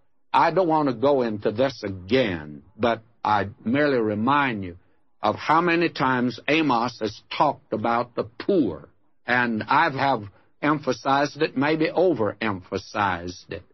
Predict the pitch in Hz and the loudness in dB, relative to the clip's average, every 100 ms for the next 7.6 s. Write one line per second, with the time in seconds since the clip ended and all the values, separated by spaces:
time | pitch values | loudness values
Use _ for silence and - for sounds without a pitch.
0 | _ _ _ _ 131 131 - _ - 160 | _ _ _ _ 2 2 0 _ 4 4
1 | 180 170 - 120 113 131 151 139 127 143 | 4 0 0 -4 0 2 2 2 2 0
2 | 160 - - - 127 90 78 85 85 - | -2 -8 -10 -2 0 0 -2 -8 -12 -6
3 | - 113 120 107 82 87 - _ _ _ | -4 0 0 0 -4 -10 -16 _ _ _
4 | _ 95 107 120 135 135 135 120 123 147 | _ -2 0 2 2 2 0 0 2 2
5 | 139 113 - 110 120 113 113 110 113 - | 2 -2 0 0 0 -2 0 -2 -4 0
6 | 143 143 131 139 135 139 135 127 - 151 | 2 2 0 0 0 0 0 -2 -2 0
7 | 92 82 - 92 78 | 0 -4 -8 -6 -6